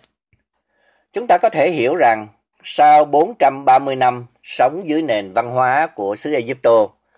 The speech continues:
dân Israel đã phải dùng hệ thống lịch của người Ai-cập. Lịch của người Ai-cập là âm lịch, tức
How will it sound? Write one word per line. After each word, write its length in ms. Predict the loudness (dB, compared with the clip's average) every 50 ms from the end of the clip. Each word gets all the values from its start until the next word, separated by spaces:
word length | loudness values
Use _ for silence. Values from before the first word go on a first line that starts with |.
| _ _ _ _ _ _ _ _ _ _ _ _ _ _
dân 240 | _ 0 0 0 2
Israel 500 | 0 -2 -2 -2 0 2 2 2 2 2
đã 100 | 0 -2
phải 260 | 0 0 0 0 0 -2
dùng 260 | -2 -4 -4 -4 -4 -6
hệ 180 | -6 -6 -8
thống 240 | -4 -6 -6 -6 -2
lịch 260 | -2 -2 -4 -4 _
của 120 | _ -10 -8
người 300 | -6 -4 -4 -4 -2 -2
Ai-cập. 680 | 0 0 0 0 -4 -6 -4 _ 2 2 2 2 -2 -6 _ _ _ _ _ _ _ _ _ _ _ _ _ _ _ _ _
Lịch 220 | -6 -6 -6 -4 _
của 100 | -4 0
người 220 | 2 2 2 2
Ai-cập 600 | 2 0 0 -2 -6 -4 _ 4 4 4 4 4
là 260 | 2 2 2 2 2
âm 240 | 2 0 -2 -2 -2
lịch, 200 | -2 -4 -4 -4 _ _ _ _ _ _ _ _ _ _
tức 140 | _ -10 -6